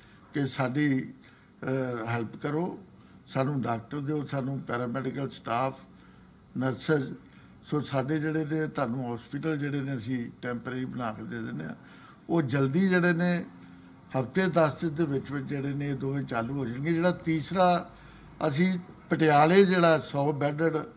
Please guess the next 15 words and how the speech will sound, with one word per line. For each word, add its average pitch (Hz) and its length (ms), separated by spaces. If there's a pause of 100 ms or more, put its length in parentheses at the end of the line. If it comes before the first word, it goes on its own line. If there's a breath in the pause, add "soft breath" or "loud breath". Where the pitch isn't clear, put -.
(720 loud breath)
ਹਸਪਤਾਲ 156 640
ਜਿਹੜਾ 156 380
ਆਰਮੀ 139 640 (400)
ਨੇ 139 200
ਰਨ 127 240
ਕਰਨਾ, 127 480 (340 loud breath)
ਉਹ 143 100
ਤੇ 139 180
ਅੱਜ 127 160
ਤੋਂ 156 80
ਹੀ 139 60
ਸ਼ਾਇਦ 143 220
ਸਟਾਰਟ 127 460
ਹੋ 139 80
ਜਾਏਗਾ। 131 380